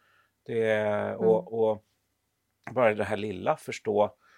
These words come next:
Speaker 1: sociala mediers olika logiker,
Speaker 2: Mm.
Speaker 1: plus journalistikens logik,
Speaker 2: Mm.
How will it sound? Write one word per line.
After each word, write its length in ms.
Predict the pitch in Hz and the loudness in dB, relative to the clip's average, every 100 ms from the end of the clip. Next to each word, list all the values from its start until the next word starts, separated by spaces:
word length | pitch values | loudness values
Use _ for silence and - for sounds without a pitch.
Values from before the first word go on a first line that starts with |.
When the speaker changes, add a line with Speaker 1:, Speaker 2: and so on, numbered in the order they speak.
| _ | _
Speaker 1:
sociala 400 | - 104 107 101 | -14 -6 -4 -4
mediers 360 | 98 95 - - | -4 -6 -8 -8
olika 360 | 101 95 98 | -10 -10 -8
logiker, 540 | 92 95 95 - 147 - | -8 -8 -12 -4 -4 -4
Speaker 2:
Mm. 340 | 190 170 147 151 _ _ _ _ _ _ _ - | -8 -8 -10 -20 _ _ _ _ _ _ _ -12
Speaker 1:
plus 640 | 104 139 175 - - - _ _ _ _ _ _ _ _ _ | -2 -2 -2 -8 -12 -14 _ _ _ _ _ _ _ _ _
journalistikens 800 | - 107 95 - 123 - 165 165 | -10 -8 -8 -10 -12 -10 -10 -8
logik, 460 | 151 156 190 - - | -6 -6 -8 -16 -12
Speaker 2:
Mm. 240 | 180 165 | -10 -12